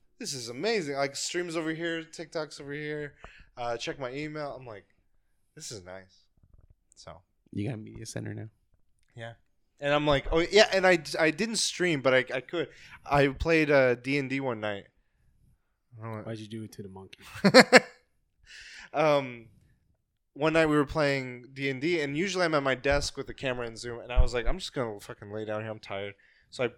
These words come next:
Speaker 1: I, I connected. I, the audio was not as good as my desk, 'cause my desk is, like, I put the nice mic, the nice camera and everything.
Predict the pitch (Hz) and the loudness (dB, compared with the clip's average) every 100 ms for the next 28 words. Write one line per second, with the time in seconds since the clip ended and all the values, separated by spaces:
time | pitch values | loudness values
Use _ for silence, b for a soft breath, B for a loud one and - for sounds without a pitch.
0 | _ 110 127 - - 147 143 143 - b | _ -8 -8 -8 -4 -4 -2 -6 -8 b
1 | - 143 143 - 151 147 170 190 202 185 | -4 0 0 0 -2 2 2 4 4 2
2 | 147 143 139 139 135 - 123 120 113 110 | -2 -4 -2 -2 -4 -2 -2 -2 -6 -6
3 | 101 101 98 - 107 104 104 101 - 104 | -2 -2 -4 -12 -12 -10 -8 -10 -12 -12
4 | 104 92 98 104 113 - 104 101 107 107 | -12 -12 -14 -14 -14 -16 -16 -10 -8 -8
5 | - 113 110 107 110 101 98 - 113 107 | -10 -8 -8 -10 -12 -12 -12 -12 -10 -6
6 | 107 107 107 | -4 -4 -2